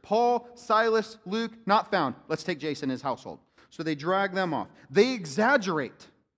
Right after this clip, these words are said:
You ever have someone do this, exaggerate something that they say you said or something you did? "They're turning the whole world upside down." Are they really turning the whole world upside down? No, they're just preaching Jesus. Then they accuse falsely that they're speaking against Caesar. Not once,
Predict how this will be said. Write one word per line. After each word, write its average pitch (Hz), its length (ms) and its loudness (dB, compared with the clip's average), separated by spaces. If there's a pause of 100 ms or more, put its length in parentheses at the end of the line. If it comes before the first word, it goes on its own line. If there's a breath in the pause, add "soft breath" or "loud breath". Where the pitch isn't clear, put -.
(320)
You 185 80 -2
ever 262 100 2
have 254 140 2
someone 240 300 0
do 208 120 -2
this, 226 200 -6
exaggerate 185 1000 -2 (300)
something 214 400 0
that 196 260 -6
they 180 140 0
say 190 180 -4
you 196 180 -4
said 196 360 0
or 180 80 -2
something 190 260 -4
you 175 140 -4
did? 180 140 -4 (200 loud breath)
"They're 311 160 10
turning 262 360 10
the 247 120 12
whole 269 260 8
world 247 300 6
upside 180 400 0
down." 110 260 -2 (560)
Are 180 120 0
they 180 120 -2
really 165 240 0
turning 151 240 -4
the 147 80 -4
whole 135 120 -4
world 123 240 -4
upside 113 320 -8
down? 90 180 -8 (280)
No, 113 180 -6 (220)
they're 165 100 -4
just 170 140 -6
preaching 147 260 -6
Jesus. 113 320 -12 (380 soft breath)
Then 247 200 2
they 262 120 0
accuse 226 420 -4
falsely 175 640 -4 (880)
that 165 160 -4
they're 190 140 2
speaking 226 420 -6
against 170 320 -6
Caesar. 147 280 -8
Not 175 260 0
once, 165 380 -4